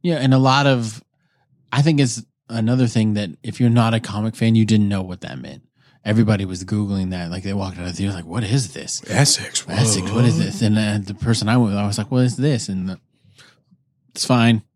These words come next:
Speaker 1: Just if you, if you care that much, you can Google it, but I, you, it's fine. Just watch the next movie. You'll be good.
Speaker 2: Did you ever read Origin two?
Speaker 1: I have never read two.
Speaker 2: Okay. Uh,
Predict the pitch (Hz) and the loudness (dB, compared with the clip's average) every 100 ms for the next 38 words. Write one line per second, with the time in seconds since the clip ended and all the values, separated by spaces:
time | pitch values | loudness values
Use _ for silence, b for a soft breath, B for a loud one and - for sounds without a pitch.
0 | - 117 - 127 117 127 131 123 135 - | -12 -10 -6 -6 0 0 0 -2 -2 2
1 | 156 143 127 123 117 - 110 110 113 107 | 4 4 4 2 2 0 -6 -2 -2 0
2 | 107 104 98 101 101 92 98 98 107 - | -2 -2 -4 -6 -8 -8 -8 -8 -8 -8
3 | 98 92 95 - 82 - 82 76 - 73 | -6 -8 -8 -10 -10 -10 -10 -10 -10 -10
4 | 73 80 87 87 76 62 _ _ - 110 | -12 -12 -14 -12 -14 -14 _ _ -4 2
5 | 113 123 151 143 123 104 101 107 104 101 | 2 4 4 4 4 2 4 4 4 2
6 | - 120 101 104 98 95 92 90 - 95 | -2 -4 0 2 0 -2 -4 -2 -2 0
7 | 92 95 104 _ 98 107 104 101 101 95 | 0 -2 -8 _ -2 0 0 0 0 -2
8 | 90 - - - _ _ _ - 98 - | -4 -8 -8 -14 _ _ _ -6 -6 -4
9 | - 80 b b b b 135 135 127 120 | -8 -10 b b b b -2 2 2 2
10 | 110 104 | 2 -2